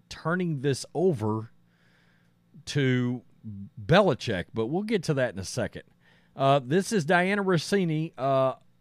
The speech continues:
adding a little bit more ammunition to everything. I was told Washington ownership had a strong hand in deciding to deal Chase Young, Montez Sweat.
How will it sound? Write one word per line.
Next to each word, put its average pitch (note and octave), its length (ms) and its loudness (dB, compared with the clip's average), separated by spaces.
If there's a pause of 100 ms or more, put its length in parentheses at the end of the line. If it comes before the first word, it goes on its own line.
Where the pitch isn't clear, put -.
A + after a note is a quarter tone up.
(920)
adding F#3+ 340 4
a D#3 60 2
little D#3 240 4
bit C#3 260 0
more B2+ 400 2
ammunition B2 680 -2
to - 180 -12
everything. G#2+ 680 -4 (520)
I G3+ 180 2
was F#3+ 240 2
told A3+ 360 2
Washington F3 540 -2
ownership F3+ 600 0
had D3 200 0
a C3 80 -2
strong G3+ 480 -2
hand D#3 360 -2
in C#3+ 180 -4
deciding E3 520 0
to D#3 80 -2
deal D3 300 0
Chase D3 380 -2
Young, C3+ 300 0
Montez A#2 460 -4
Sweat. E3+ 380 2